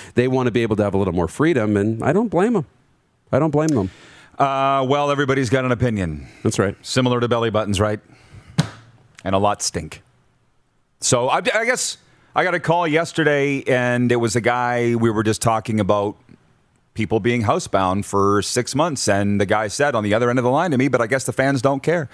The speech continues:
Speaker 2: I'm like, "I don't think <laughs> they care." So it's our, is it worth it? You know, those junior hockey players that were in the bubble here and staff, when they came out of it, the games that we called on television, they were like, "We're,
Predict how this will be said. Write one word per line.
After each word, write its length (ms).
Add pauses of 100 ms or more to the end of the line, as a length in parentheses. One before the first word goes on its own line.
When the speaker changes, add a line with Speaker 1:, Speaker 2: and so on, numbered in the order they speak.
(400)
Speaker 2:
I'm 120
like, 260
"I 200
don't 440
think 300
<laughs> 140
they 120
care." 500 (760)
So 300
it's 180
our, 160
is 220
it 80
worth 260
it? 140 (720)
You 80
know, 100
those 180
junior 280
hockey 280
players 360
that 120
were 80
in 100
the 80
bubble 300
here 460 (640)
and 240
staff, 480
when 100
they 100
came 200
out 220
of 80
it, 320
the 80
games 280
that 80
we 120
called 260
on 120
television, 480
they 80
were 120
like, 240
"We're, 180